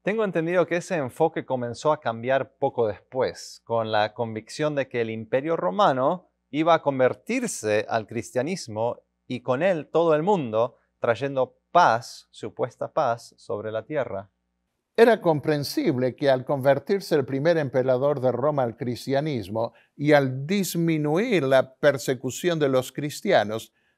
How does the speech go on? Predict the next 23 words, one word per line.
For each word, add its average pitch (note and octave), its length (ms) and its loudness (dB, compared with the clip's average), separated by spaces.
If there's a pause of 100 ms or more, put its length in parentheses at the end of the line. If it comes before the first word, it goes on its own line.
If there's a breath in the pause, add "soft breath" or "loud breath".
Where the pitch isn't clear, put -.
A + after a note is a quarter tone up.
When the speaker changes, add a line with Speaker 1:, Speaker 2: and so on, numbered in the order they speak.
(180)
Speaker 2:
terminasen G3+ 680 2
creyendo F3 560 4
que E3 120 4
el D3 140 6
resto G#3 540 0
del F3 160 2
imperio F3 440 0
y - 20 2
del C#3+ 220 0
mundo F3+ 360 -2
en D3 120 -2
general F3+ 680 2 (160)
podían E3 640 0
volverse B2+ 720 0
cristianos B2+ 760 -4
también. D3+ 720 0 (800)
Quien A#2 220 -2
introdujo B2+ 560 0
esa E3 300 4
idea D3 500 4
y B2+ 80 2
la C3 200 4
desarrolló C#3 920 2